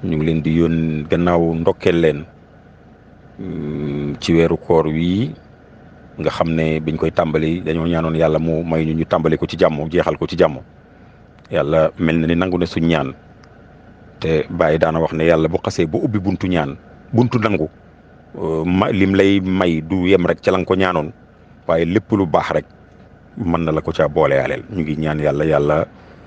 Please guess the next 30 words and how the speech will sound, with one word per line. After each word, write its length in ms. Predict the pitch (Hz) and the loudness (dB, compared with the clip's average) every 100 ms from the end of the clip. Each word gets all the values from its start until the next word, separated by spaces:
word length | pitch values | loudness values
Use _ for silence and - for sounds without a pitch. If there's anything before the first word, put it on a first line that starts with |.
| - - - | -20 -16 -10
euh, 180 | 80 76 | -8 -4
defal 300 | 78 82 80 | -2 0 0
ñu 100 | 82 | 2
loolu. 260 | 87 73 - - - - - - - - - - | 4 2 -4 -18 -20 -20 -20 -20 -20 -20 -20 -14
Euh, 560 | - - 69 73 73 73 - | -6 -2 0 2 2 0 -2
ci 140 | - | 0
ndigalu 520 | 95 104 101 92 90 85 | 4 4 4 2 -2 -4
Cheikh 220 | - 87 | -2 -2
Mouhamadul 420 | 87 92 87 87 | -2 -4 -4 -2
Amin 300 | - 85 82 | -2 0 2
nag, 100 | 87 110 - - | 0 -2 -10 -6
xam 220 | - 82 | -4 0
ngeen 180 | 85 82 | 0 2
ne 240 | 95 180 - - - - | 2 0 -2 -18 -20 -16
Dakar 440 | - 76 - 87 135 - - - - - - - | -4 0 4 4 4 -2 -20 -20 -20 -20 -20 -18
dañ 260 | 62 69 82 | -8 -6 0
fa 140 | 87 | 0
tàmmoon 460 | - 87 85 87 90 | 0 -2 0 0 0
di 80 | 80 | -4
fa 80 | |
jullee. 380 | 87 98 90 76 - - - - - | -4 0 0 0 -2 -18 -20 -20 -12
Moom 220 | 78 78 80 | -6 -4 -2
mu 120 | 82 | 0
daan 180 | 85 85 | 0 0
ko 80 | - | -2
taxawee, 340 | 87 87 117 - - - - - - - - - | 0 2 2 0 -18 -20 -20 -20 -20 -18 -14 -8
su 80 | |
fa 100 | 90 95 | -4 0
nekkut, 340 | 90 - - - - - - 135 135 120 120 | 0 -2 -4 -6 -14 -14 -14 -12 -10 -8 -2
léegi 160 | 92 | 0